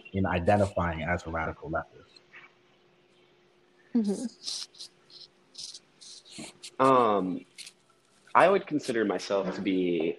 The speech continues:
Speaker 3: um, a political radical. I would consider myself to be a leftist too.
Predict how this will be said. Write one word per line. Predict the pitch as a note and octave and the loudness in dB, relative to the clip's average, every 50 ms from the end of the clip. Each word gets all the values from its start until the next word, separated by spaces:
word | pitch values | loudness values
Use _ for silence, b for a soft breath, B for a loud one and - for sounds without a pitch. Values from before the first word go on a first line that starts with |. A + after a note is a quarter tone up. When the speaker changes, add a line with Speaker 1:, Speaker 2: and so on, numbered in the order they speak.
| - _ - | -8 _ -2
Speaker 3:
um, | G2 G2 F#2+ F#2+ F2+ F2+ F2 F2 F2+ G2+ - _ - | 0 0 2 2 2 0 0 -2 -4 -6 -8 _ -2
a | - - | -2 2
political | - D#3+ F3 F3 F3 D#3+ | 6 6 6 6 6 6
radical. | B2+ G#2 F#2+ F#2 F#2 F2+ - F#2+ F#2 F#2 | 6 6 6 6 6 4 2 2 4 4
I | G#2 | 4
would | A#2 C3 C3 | 4 4 2
consider | - C3+ B2+ - A#2+ A#2+ | -2 -4 -2 -2 0 0
myself | A2+ G#2+ G#2 - G2+ - | 0 0 2 0 0 0
to | - | 0
be | G2+ G2 | 0 2
a | F2+ | 2
leftist | F2 F2 F2 - - - F2+ - - - | 2 0 -2 -4 -4 -6 -6 -6 -8 -8
too. | - - E2+ E2+ F2 F2 | -4 -2 -2 -2 -2 -4